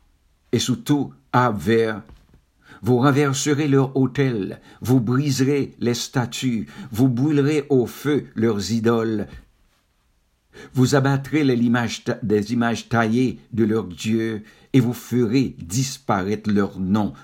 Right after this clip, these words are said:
de ces lieux-là. Vous n'agirez pas ainsi à l'égard de l'Éternel votre Dieu, mais vous le chercherez à sa demeure, et vous irez au lieu que l'Éternel votre Dieu choisira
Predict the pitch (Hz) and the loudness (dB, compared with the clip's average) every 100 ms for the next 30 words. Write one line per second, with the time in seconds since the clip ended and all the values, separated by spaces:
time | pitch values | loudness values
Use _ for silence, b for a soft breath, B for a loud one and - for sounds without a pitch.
0 | B 73 101 104 90 95 92 90 92 - | B -4 -2 -2 -2 -2 -2 -2 -6 -10
1 | _ _ B B B B B B 120 117 | _ _ B B B B B B 2 2
2 | 117 120 113 113 120 110 B _ 120 110 | 2 2 0 0 -2 -4 B _ 0 0
3 | 101 - 117 - _ - 104 101 87 104 | -2 -2 -4 -4 _ -2 0 0 -2 -2
4 | 101 98 104 104 101 95 104 87 92 104 | 0 -2 -2 -2 -4 -2 -2 -2 -6 -4
5 | 95 85 110 92 - b b b b b | -6 -2 -4 -4 -8 b b b b b
6 | b 85 107 95 98 98 - b b b | b -2 0 0 0 -2 -4 b b b
7 | b - - 117 113 - 113 98 113 71 | b -12 -2 0 0 0 0 2 0 -2
8 | - _ - 101 107 101 101 107 104 73 | -12 _ -6 -2 0 2 2 0 -2 -8
9 | 67 B B 107 98 104 123 107 127 123 | -14 B B -2 0 0 2 4 2 2
10 | 123 101 113 131 113 107 110 101 110 104 | 0 2 2 0 0 -2 -2 -2 0 -2
11 | 104 104 104 78 117 - - - 135 113 | -2 -4 -4 -2 -2 -2 -8 -2 -2 0
12 | 123 98 90 | 0 0 -2